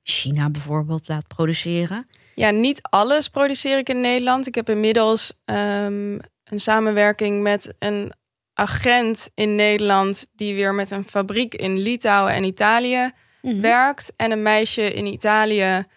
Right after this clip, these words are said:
Speaker 2: die, eh, heel veel goede contacten heeft met kleine fabriekjes in Italië die kleine aantallen produceren. En dan nog steeds mijn atelier in Nederland. Eh, maar dat is inderdaad best wel duur.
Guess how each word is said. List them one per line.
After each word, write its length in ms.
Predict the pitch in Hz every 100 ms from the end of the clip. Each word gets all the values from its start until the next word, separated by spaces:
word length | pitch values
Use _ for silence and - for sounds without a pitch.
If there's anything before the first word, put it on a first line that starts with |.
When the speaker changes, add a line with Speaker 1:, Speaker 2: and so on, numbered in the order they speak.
| _ _ _
Speaker 2:
die, 400 | - 202 202 196
eh, 260 | - - 196
heel 200 | 202 208
veel 80 | 208
goede 240 | - 202
contacten 500 | - 208 226 247 -
heeft 180 | 226 220
met 160 | 220 214
kleine 300 | 220 220 226
fabriekjes 500 | 220 214 214 214 208
in 60 |
Italië 400 | 202 196 202 202
die 100 | 196
kleine 320 | 196 202 196 -
aantallen 460 | 214 240 254 247
produceren. 800 | 254 240 240 233 247 247 254 269 - _ _ _
En 220 | 220 226
dan 220 | 214 208
nog 180 | 208 202
steeds 380 | - 208 208 -
mijn 220 | 208 208
atelier 500 | 214 202 208 202 202
in 100 | 196
Nederland. 760 | 196 208 208 196 233 285 - _ _ _ _ _ _
Eh, 300 | _ 208 202
maar 160 | 196 202
dat 140 | 202
is 100 | -
inderdaad 460 | 202 202 196 214 220
best 200 | 202 196
wel 180 | 196 185
duur. 480 | 196 196 185 175